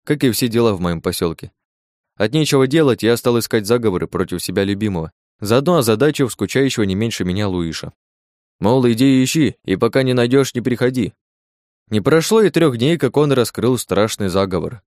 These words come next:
Один из местных негров подговаривал остальных гадить прямо возле своих хижин, а не ходить в общественный туалет. Вроде как ливень все равно все смоет, и вождь не увидит.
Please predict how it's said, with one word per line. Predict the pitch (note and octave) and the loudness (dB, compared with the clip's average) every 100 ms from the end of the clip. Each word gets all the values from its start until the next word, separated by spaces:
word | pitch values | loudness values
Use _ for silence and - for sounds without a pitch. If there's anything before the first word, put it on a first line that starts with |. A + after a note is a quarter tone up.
| _ _ _ _ | _ _ _ _
Один | G2 A2+ A#2 | -2 0 0
из | G2 | 0
местных | A#2 A2+ G#2+ | 0 0 -2
негров | F2+ G#2+ B2+ B2 - _ _ _ | -2 -2 0 0 -2 _ _ _
подговаривал | C3 C#3 C3+ C3 D3+ D3 D3 | -2 2 4 4 2 4 2
остальных | C#3 B2 D3 C3+ | 2 0 2 2
гадить | B2 C#3 B2+ | 2 2 -2
прямо | C3 C#3 C3 | 0 2 2
возле | A#2 C3+ C3+ | 2 0 -2
своих | B2+ C3+ - | 0 0 0
хижин, | D#3+ B2+ F#2 - _ _ _ | -2 0 -2 -4 _ _ _
а | - | -2
не | B2+ | 0
ходить | A#2+ A#2 C3 A2 | 2 0 0 0
в | |
общественный | G2 - A#2 G#2+ G#2 | 0 0 -2 -2 -4
туалет. | F#2+ A2+ G2 D#2+ _ _ _ _ _ _ - | 0 0 0 -4 _ _ _ _ _ _ -2
Вроде | A#2 E3+ F3 | 2 2 2
как | D#3+ D#3 | 2 2
ливень | C#3 C#3 G3 F#3+ F3 | 2 2 0 0 0
все | - C#3 | 0 2
равно | C#3 A#2+ C#3+ | 2 2 0
все | - D3 | 0 -2
смоет, | D#3+ E3 F2 - - | 0 0 0 -6 -4
и | G2+ | 0
вождь | A2 - G#2+ | 0 -2 -6
не | G#2+ | -4
увидит. | A#2 C3 F2+ - | -2 -4 -6 -10